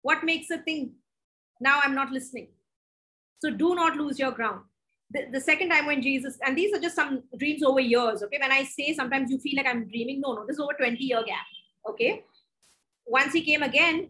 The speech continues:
in my dreams, and, um, I've shared this again, I was on Facebook, and he's, he's got a profile on Facebook, and he's adopting children. And, uh, you know, I, I enter one of the albums in Facebook,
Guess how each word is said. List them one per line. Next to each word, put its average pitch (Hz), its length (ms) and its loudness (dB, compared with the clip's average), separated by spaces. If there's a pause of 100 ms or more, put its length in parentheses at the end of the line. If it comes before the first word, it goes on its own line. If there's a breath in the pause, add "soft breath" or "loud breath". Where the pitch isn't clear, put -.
(160)
in 269 140 2
my 254 140 2
dreams, 277 400 -4
and, 269 200 0
um, 233 280 2 (680)
I've - 140 -4
shared 269 160 0
this 277 120 -8
again, 269 240 0
I 240 80 2
was 240 120 0
on 262 140 -2
Facebook, 285 440 -2
and 247 120 -2
he's, 269 300 -6 (200)
he's - 140 -10
got 269 120 2
a 285 60 -2
profile 302 380 2
on 277 140 -2
Facebook, 269 260 -8
and 277 80 -4
he's 269 100 -14
adopting 247 400 -2
children. 262 400 -8 (580)
And, 277 320 2
uh, 247 520 6 (100)
you 311 100 0
know, 294 80 -4
I, 269 320 0
I 254 200 4
enter 269 320 -4
one 269 140 -6
of 247 140 -8
the 247 100 -2
albums 247 400 -4
in 247 140 -10
Facebook, 254 440 -6